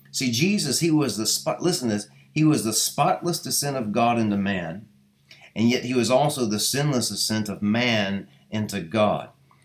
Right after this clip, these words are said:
The whole reason Jesus came was not just to get you to heaven. We've got to stop watering salvation down to just that. It was not just to get you to heaven.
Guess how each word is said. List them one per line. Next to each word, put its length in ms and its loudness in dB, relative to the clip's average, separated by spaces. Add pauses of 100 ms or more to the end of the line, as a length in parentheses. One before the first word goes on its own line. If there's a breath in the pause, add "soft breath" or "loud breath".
(140 soft breath)
The 80 -4
whole 320 2
reason 420 0
Jesus 400 -2
came 260 -4
was 140 -4
not 340 0
just 280 -6
to 60 -4
get 380 -2
you 140 -2
to 140 -4
heaven. 420 -4 (420 soft breath)
We've 160 -4
got 140 2
to 100 -2
stop 340 0
watering 440 0
salvation 720 0
down 320 0
to 80 -6
just 380 -8
that. 340 -6 (240 soft breath)
It 40 -8
was 160 -2
not 240 2
just 160 -8
to 80 -2
get 220 -4
you 100 -2
to 120 -6
heaven. 380 -4